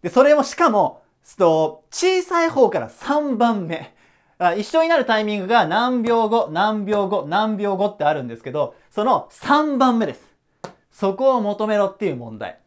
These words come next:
これが厄介。一番目だったらまだ楽なんだけどね。そう。で、これはどうやっていくかっていうと、もちろん三番目と言われてるので、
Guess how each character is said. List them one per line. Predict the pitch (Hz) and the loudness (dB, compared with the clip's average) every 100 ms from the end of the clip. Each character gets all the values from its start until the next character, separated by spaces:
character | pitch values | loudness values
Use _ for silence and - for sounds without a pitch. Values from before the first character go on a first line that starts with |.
| _ 123 | _ -16
こ | - 320 | -4 -2
れ | 392 | 0
が | |
厄 | 247 240 233 | 0 0 -2
介。 | 185 113 | -8 -8
一 | 170 - 370 | -10 -4 2
番 | 381 | 2
目 | 381 | 4
だ | |
っ | 330 | 2
た | 180 | 2
ら | |
ま | 170 | 0
だ | 165 | -2
楽 | 147 151 233 | -2 -2 -4
な | 180 | -4
ん | |
だ | 139 | -6
け | 123 | -12
ど | 110 | -14
ね。 | 120 - _ _ _ _ | -16 -20 _ _ _ _
そ | - | -16
う。 | 113 - _ _ _ _ _ _ - | -14 -16 _ _ _ _ _ _ -10
で、 | 123 233 220 | 0 2 2
こ | - | 0
れ | 226 | -2
は | 214 | 0
ど | 147 320 | 0 2
う | |
や | 254 175 | 2 2
っ | - | -2
て | |
い | 180 | -6
く | 180 | -2
か | 170 | -4
っ | 139 | -4
て | - | -8
い | 135 131 | -8 -8
う | |
と、 | 120 165 | -4 -4
も | 185 233 | -2 -2
ち | |
ろ | 330 | -2
ん | 240 | 0
三 | 240 277 311 | 0 -2 0
番 | 311 311 | -2 -2
目 | 330 | -2
と | 233 | 0
言 | |
わ | 175 | 0
れ | 202 | 0
て | 208 | -2
る | 220 | -4
の | 196 | -4
で、 | 156 196 - | -2 -2 -2